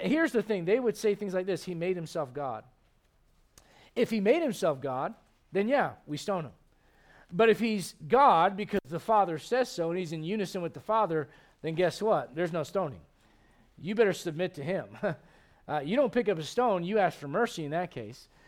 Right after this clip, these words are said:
Uh, look at John twenty-six, and look if you would have. Now, look, I, I'm gonna give this to you. I know some of you have this down very well, but I, I wanna make sure. We got a wide variety of spiritual age groups in the room.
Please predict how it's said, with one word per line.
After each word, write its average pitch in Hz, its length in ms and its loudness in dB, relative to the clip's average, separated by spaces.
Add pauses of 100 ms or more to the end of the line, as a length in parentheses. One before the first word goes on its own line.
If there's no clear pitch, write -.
(140)
Uh, 151 160 -2
look 202 180 0
at 180 120 -4
John 202 280 -4
twenty-six, 190 640 -6
and 170 100 -8
look 165 100 -8
if 143 140 -10
you 170 100 -8
would 170 80 -2
have. 165 140 -2
Now, 185 160 0
look, 226 240 4
I, 208 80 2
I'm 196 160 -6
gonna 190 80 -6
give 320 140 -2
this 285 120 -6
to 208 60 -2
you. 208 40 4
I 214 40 0
know 220 160 2 (260)
some 285 240 2
of 277 60 0
you 247 40 2
have 247 140 2
this 196 140 0
down 202 320 0
very 185 200 2
well, 165 220 0
but 196 140 0
I, 196 160 4
I 185 80 0
wanna 262 240 2
make 220 240 0
sure. 202 340 0
We 175 140 -2
got 240 140 2
a 185 60 4
wide 196 320 4
variety 202 460 2
of 160 160 2 (380)
spiritual 247 720 0
age 202 260 2
groups 196 320 0
in 196 80 -6
the 175 100 -6
room. 180 340 -2